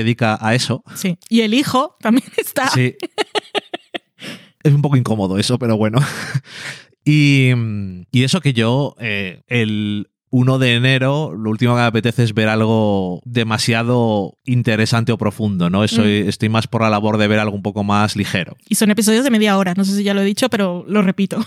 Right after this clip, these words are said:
Speaker 2: <laughs> Es importantísimo, es
Speaker 1: Eh,
Speaker 2: buenísimo.
Speaker 1: pero cuando pusimos el tráiler, dije, "Igual podemos ver uno a ver qué pasa". Y vimos los tres. No sé, am, yo quiero ver los demás, además que sean seis, me parece es-, estupendo,
Speaker 2: Ujú.
Speaker 1: perfectamente contenido, pero me parece eso,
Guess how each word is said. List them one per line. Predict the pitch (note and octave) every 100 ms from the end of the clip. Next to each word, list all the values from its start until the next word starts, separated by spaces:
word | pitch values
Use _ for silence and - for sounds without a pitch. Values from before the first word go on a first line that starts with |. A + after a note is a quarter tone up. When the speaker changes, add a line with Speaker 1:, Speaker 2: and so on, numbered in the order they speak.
| -
Speaker 2:
<laughs> | F4+
Es | A3+
importantísimo, | D4+ A3+ A3 F#3+ F#3+ C4+ - F3 - A#3
es | - C#3+
Speaker 1:
Eh, |
Speaker 2:
buenísimo. | C3 B2+ E4+ - A3 E3 F#3+ _ _ _
Speaker 1:
pero | - A#2+ A#2 A#2 A2+
cuando | - A#2 A2 A2 G#2
pusimos | G2+ A2 B2
el | C3+ A2
tráiler, | A#2 B2 B2+ B2+ D3 -
dije, | A#2 G2 F2 F#2 F2 - -
"Igual | A#2+ A2+ A#2+ B2+ A#2 -
podemos | A#2 A2+ A2
ver | A2
uno | G#2+ G#2
a |
ver | G2+
qué | G2
pasa". | E2 - - _
Y | - A2+
vimos | G#2+ F2+
los | D#2+
tres. | E2+ D#2 - -
No | - A2+
sé, | - F2+ - -
am, | A#2 A2+ -
yo | B2 A#2
quiero | - A2+ G#2+
ver | G2+
los | G#2+
demás, | G#2+ A2+ A2
además | G#2+ A2+
que | C#3+
sean | B2 B2
seis, | C3 - G#2+ C3+ D3 - - _
me | - G#2
parece | F2+ F#2 G2 F#2+ F#2+ -
es-, | - - B2+
estupendo, | - G#2 G2+ G2+ B2+
Speaker 2:
Ujú. | G#3 F#3 A#3 _
Speaker 1:
perfectamente | - G2 G#2 G2+
contenido, | - G2 F#2+ G2 A#2 D3+
pero | A#2 F#2+
me | F#2
parece | F#2+ G#2 G#2
eso, | G#2 A2